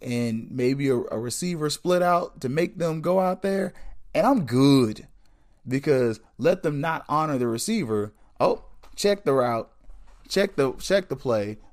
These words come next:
throw the ball to the receiver who's just standing there whistling Dixie. But otherwise, give me, like, eight, nine, eight offensive linemen that are all pushing in the same direction, that are all two hundred eighty,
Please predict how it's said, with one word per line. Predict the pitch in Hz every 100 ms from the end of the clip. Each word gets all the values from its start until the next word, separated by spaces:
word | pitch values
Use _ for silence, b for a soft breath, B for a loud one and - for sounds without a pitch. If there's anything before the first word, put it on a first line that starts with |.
| -
throw | 233 226
the |
ball | 160 139 135 131 -
to | - 139
the | 120
receiver | 123 143 147 135
who's | 117
just | 117 113
standing | 127 117 117 113
there | 110 107 b b b -
whistling | 117 123 110 101
Dixie. | 110 107 - - - - - - - - - - -
But | 120 117
otherwise, | 233 208 131 107 101 101 - b b 156
give | 180 262
me, | 190 208 170
like, | 120 110 -
eight, | 170 156 - -
nine, | 135 135 151 147 139
eight | 147 151 -
offensive | 131 139 135 123
linemen | 135 139 131 131 135 b -
that | 107
are | 117
all | 120 123
pushing | - 127 123
in | 110
the | 107
same | 127 120 113
direction, | 107 107 104 101 101
that | 104
are | 117
all | 127 120
two | - 127
hundred | 113 107 -
eighty, | 110 117 110